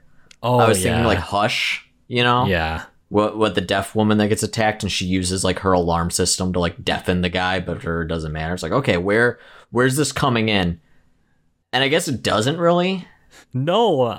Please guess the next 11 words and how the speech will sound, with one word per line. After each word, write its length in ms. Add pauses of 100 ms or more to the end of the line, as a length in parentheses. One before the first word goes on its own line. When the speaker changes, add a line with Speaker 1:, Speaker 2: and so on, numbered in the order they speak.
(100)
Speaker 1:
I, 280
like, 280
I, 300
that's 300
what 160
a 100
real 300
movie 260
would 200
have 120
done. 400